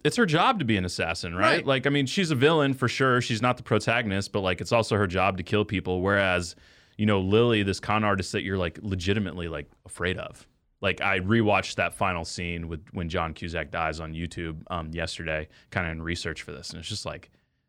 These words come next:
Speaker 1: she's just cold blood, like, she's just watching him bleed out and be like, "All right, I'm gonna go ahead and take this money and walk."
Speaker 2: "My bad, I'm out. I'm gonna
Speaker 1: <laughs>
Speaker 2: hop in this elevator, and then you're not gonna see a single expression on my face after I just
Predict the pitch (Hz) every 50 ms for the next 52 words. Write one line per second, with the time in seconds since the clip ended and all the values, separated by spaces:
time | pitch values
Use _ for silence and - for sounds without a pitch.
0 | _ - - - 180 151 127 98 - - - 104 98 95 87 98 101 - 110 98
1 | 87 - - _ _ _ - - 196 165 117 104 87 87 92 95 107 113 - 110
2 | 107 104 90 101 98 98 110 113 101 92 87 85 85 - - 160 180 180 190 196
3 | 196 196 190 185 185 165 175 165 151 170 165 165 - 156 160 - 160 160 160 160
4 | 160 160 160 151 147 131 127 - - 101 113 143 170 156 131 135 - - - 175
5 | 185 220 233 254 233 208 196 190 196 196 196 196 214 214 214 226 233 226 208 214
6 | 214 208 214 202 - - 226 202 185 202 202 185 160 226 - 160 185 196 202 202
7 | 233 202 202 196 - - 185 202 208 214 190 180 196 185 190 185 190 190 190 175
8 | 175 175 180 175 185 196 196 - 202 185 - - - 208 196 - - - 202 202
9 | 208 208 202 - - - 202 190 202 185 - 196 175 170 160 160 160 160 160 -
10 | 208 190 190 180 170 160 - 160 151 156 - 165 147 147 147 143 165 165 156 -
11 | -